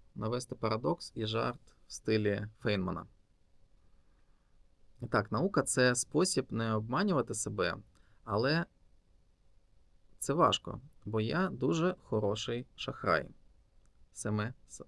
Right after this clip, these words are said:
себе самого. І людський мозок здатен пояснити будь-яку навіть несенітницю, якщо вона зберігає комфорт і дозволяє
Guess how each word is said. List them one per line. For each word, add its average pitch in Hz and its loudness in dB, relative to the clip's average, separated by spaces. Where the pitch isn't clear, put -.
себе 113 2
самого. 107 -2
І 110 -2
людський 143 2
мозок 170 2
здатен 123 4
пояснити 120 0
будь-яку 131 0
навіть 135 -2
несенітницю, 120 -2
якщо 127 -2
вона 139 2
зберігає 110 -2
комфорт 117 -4
і 165 -2
дозволяє 143 4